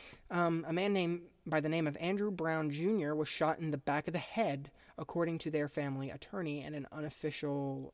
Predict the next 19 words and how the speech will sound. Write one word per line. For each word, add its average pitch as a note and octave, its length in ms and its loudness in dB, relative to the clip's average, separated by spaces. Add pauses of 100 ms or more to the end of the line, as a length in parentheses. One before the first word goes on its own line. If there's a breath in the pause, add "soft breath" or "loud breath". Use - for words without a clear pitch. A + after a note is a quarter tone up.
um, C#3 500 -8
autopsy - 480 0
released. - 420 -12 (440 loud breath)
So - 160 6
attorneys D4 480 4
representing F#3 540 2
the D#3+ 60 0
family E3+ 380 4
of D3 100 0
Andrew G3+ 360 2
Brown E3 320 2
Junior D#3 380 4
said D3+ 240 0
Monday D#3 340 4
that D#3 180 2
North E3+ 220 0
Carolina D#3 440 4
sheriff D3+ 340 -2
de-, - 120 -2